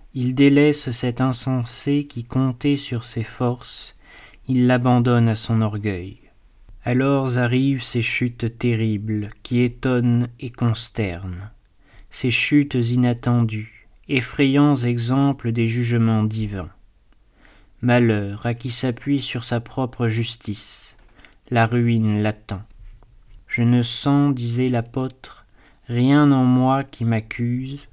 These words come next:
mais je ne suis pas pour cela justifié, car celui qui me juge, c'est le Seigneur. Et le prophète roi, purifiez-moi de mes fautes cachées,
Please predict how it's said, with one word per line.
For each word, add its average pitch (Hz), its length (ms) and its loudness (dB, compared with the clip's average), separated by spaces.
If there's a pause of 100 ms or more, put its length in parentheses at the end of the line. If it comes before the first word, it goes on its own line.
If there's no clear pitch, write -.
(480)
mais 127 80 0
je 120 100 2
ne 127 140 2
suis 131 540 -4
pas 135 260 -2
pour 123 240 -10
cela 127 380 0
justifié, 117 920 -6 (460)
car 120 220 -2
celui 143 500 0
qui 127 180 0
me 123 160 4
juge, 120 520 -2
c'est 113 220 -6
le 113 100 -2
Seigneur. 101 560 -2 (1080)
Et 117 60 -4
le 117 140 0
prophète 127 540 -4
roi, 117 440 -2 (640)
purifiez-moi 135 1200 2
de 120 140 0
mes 113 160 2
fautes 131 580 -4
cachées, 113 560 -4